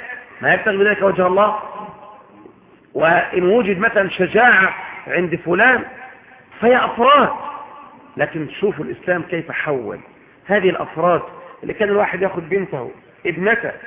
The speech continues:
فيحفر لها ويدفنها في غاية القسوة، يخالف الفطرة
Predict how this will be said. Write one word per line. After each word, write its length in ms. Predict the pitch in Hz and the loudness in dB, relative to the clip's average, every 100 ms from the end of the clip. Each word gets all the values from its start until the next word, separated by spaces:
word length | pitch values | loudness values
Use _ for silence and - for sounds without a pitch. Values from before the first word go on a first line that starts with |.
| - - - - _ | -20 -20 -20 -20 _
فيحفر 760 | 190 190 185 214 - - 190 185 | 4 4 4 0 -2 -4 -2 2
لها 340 | 196 185 - - | 4 4 2 0
ويدفنها 720 | 160 165 - 196 190 202 202 - - - - - - - - | 0 0 0 2 4 4 2 -8 -18 -20 -20 -20 -20 -20 -8
في 140 | 165 170 | 0 0
غاية 640 | 139 208 247 240 208 175 - | 4 6 8 6 4 2 -2
القسوة، 600 | 160 - 202 - 151 135 - - - - - - - _ _ _ _ _ 120 | -6 -2 -2 -2 -6 -6 -8 -20 -20 -20 -20 -20 -20 _ _ _ _ _ -8
يخالف 560 | 127 180 262 302 233 | -4 2 4 4 2
الفطرة 460 | 202 196 196 170 | 0 0 0 -2